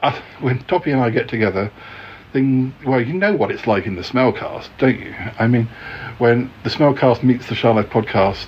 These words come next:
then it's like s-, super nutty, really. It, it really is. Um, and, and, yeah, uh, so, so that we do have normal episodes. You know, we do have normal chats.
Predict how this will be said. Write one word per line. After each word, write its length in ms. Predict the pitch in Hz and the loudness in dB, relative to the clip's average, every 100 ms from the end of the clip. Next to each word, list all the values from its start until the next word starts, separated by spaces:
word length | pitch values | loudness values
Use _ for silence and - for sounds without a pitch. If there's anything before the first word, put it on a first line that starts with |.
| - | 0
then 140 | 110 | 2
it's 200 | 110 - | 2 0
like 300 | 110 101 104 - - - - - - - - - - | 0 2 0 -6 -18 -18 -16 -16 -16 -18 -18 -20 -20
s-, 640 | - - - - - - | -16 -14 -14 -14 -16 -14
super 320 | - - 123 104 | -6 -2 0 2
nutty, 360 | 101 104 95 | 2 0 -10
really. 380 | 92 90 95 104 - - | -8 -6 -4 -6 -8 -12
It, 160 | 120 107 | -8 -4
it 60 | 107 | 0
really 280 | 117 110 98 | 2 2 2
is. 360 | 90 107 - - - - - - - | -2 -4 -8 -16 -18 -16 -14 -14 -4
Um, 640 | 104 101 104 107 107 104 104 - | 2 4 4 4 0 -2 -10 -10
and, 160 | 101 110 | -6 -4
and, 360 | 107 107 110 113 | -2 0 0 -2
yeah, 280 | 135 131 107 - - - - - - | 0 0 0 -4 -16 -16 -14 -14 -6
uh, 580 | 117 110 110 113 113 - - - - - | 2 6 6 6 2 -4 -16 -20 -20 -16
so, 260 | - 120 113 | -4 -2 -2
so 340 | - - 107 110 | -4 2 4 2
that 240 | 123 117 127 - - - - | 2 -2 -2 -12 -14 -14 -2
we 80 | 202 | -2
do 180 | - 262 | 2 2
have 220 | 147 120 | 2 4
normal 300 | 110 98 104 | 4 4 0
episodes. 360 | - - - - - - - - - - - | -6 -12 -14 -16 -20 -20 -20 -20 -20 -14 -6
You 80 | 127 | -4
know, 140 | - | -4
we 100 | 147 | -4
do 120 | 156 | -4
have 220 | 180 117 | -2 -2
normal 200 | 120 107 107 | 0 -2 -2
chats. 440 | - 127 - - | -2 -2 -2 -14